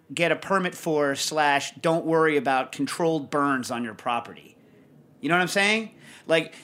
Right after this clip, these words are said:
I understand, like, making a mound of leaves, creating a giant fire break, but the people who have, like, large amounts of property that do controlled burns in, in their forest,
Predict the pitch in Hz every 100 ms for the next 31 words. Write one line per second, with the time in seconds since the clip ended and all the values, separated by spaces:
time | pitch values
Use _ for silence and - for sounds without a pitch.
0 | - - 165 226 202 214 208 196 165 156
1 | 156 165 165 147 143 156 156 147 143 147
2 | 151 143 - 165 151 135 143 143 120 -
3 | 139 143 147 160 - - 208 202 180 160
4 | 165 147 123 127 151 151 156 147 - 151
5 | 151 156 156 120 147 139 135 - 151 156
6 | 131 123 139 170 151 139 135 135 135 120
7 | - 131 156 175